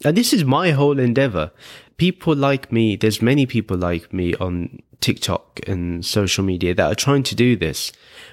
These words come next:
We're trying to modernize Advaita Vedanta or Hinduism,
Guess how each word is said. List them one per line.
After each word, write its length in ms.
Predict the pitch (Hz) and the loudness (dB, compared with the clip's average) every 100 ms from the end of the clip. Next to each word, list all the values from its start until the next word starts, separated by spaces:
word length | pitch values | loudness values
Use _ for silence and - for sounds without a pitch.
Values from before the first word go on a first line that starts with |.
| - | -2
We're 120 | 135 | -2
trying 320 | 139 165 185 | 0 0 0
to 120 | - 113 | 0 0
modernize 920 | 104 127 113 92 78 78 78 - - _ _ _ _ _ _ _ _ _ _ _ _ _ _ _ - | 2 2 2 0 -4 -8 -8 -10 -10 _ _ _ _ _ _ _ _ _ _ _ _ _ _ _ -6
Advaita 440 | - 98 90 92 | 0 0 2 2
Vedanta 580 | 87 87 82 80 82 82 | 2 0 -2 -2 -2 -2
or 300 | 82 87 85 | -2 -2 -2
Hinduism, 680 | 101 98 87 80 - 78 | -2 0 0 0 -4 -10